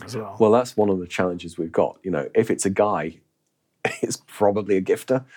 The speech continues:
Speaker 1: Yeah.
Speaker 2: You know, but I'm not, you know, but that's, that's as far as we can go.
Speaker 1: So
Speaker 2: We,
Speaker 1: the
Speaker 2: you know
Speaker 1: Navy seal Pandora range isn't quite ready to be released yet.
Speaker 2: <laughs> Oh, well, just wait, you watch this space.
Speaker 1: <laughs>
Speaker 2: But, uh, you know, we, we've, we're very clear on our core market, our core purpose. You know, the business has done a great job of,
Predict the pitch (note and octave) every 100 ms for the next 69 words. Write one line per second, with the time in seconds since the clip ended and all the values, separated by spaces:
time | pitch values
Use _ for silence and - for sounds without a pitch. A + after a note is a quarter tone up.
0 | C3+ B2+ G2+ E2+ F2 F#2+ G2 G2+ - G#2+
1 | F#2 F2+ G2 - - F#2+ F#2 G2+ - G#2+
2 | G2 F#2 F#2 - F2+ G#2 E2+ E2 F#2 C#3
3 | C#3+ D3 D3 C#3+ C3+ - C3+ A#2 A2 G#2+
4 | - - A2 G#2+ A2 A2 G#2+ A2 G#2+ G#2+
5 | G#2 A2 A2 G#2 - B2 B2+ B2 B2 A#2
6 | - A#2 A2+ A2+ A#2 - - - - -
7 | A2 A2+ A2+ A#2 A#2 A#2 C#3 A#2+ A#2 G#2+
8 | A#2+ A2+ A2 A2 - F#2+ - - - G#2+
9 | A#2 A2+ A2 A#2 G2 G2 A2 A2+ G2+ -
10 | G#2+ A2 A#2+ A#2 - F#2+ F#2 - - G2
11 | - A2 G2+ F2+ E2+ - E2+ - E2+ E2
12 | - - F#2 - F2 E2+ E2+ E2 - F2
13 | E2 E2 G#2 G2+ F#2 F2+ F#2 F2+ - F#2
14 | D#2 F2 F2+